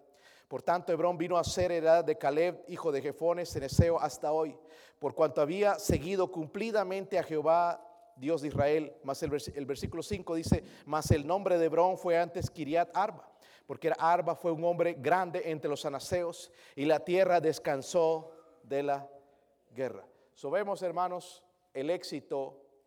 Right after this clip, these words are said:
de Caleb estaba primeramente en su fe, su fidelidad a Dios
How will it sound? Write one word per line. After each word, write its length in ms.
de 280
Caleb 320
estaba 320
primeramente 520
en 80
su 200
fe, 360
su 220
fidelidad 640
a 40
Dios 460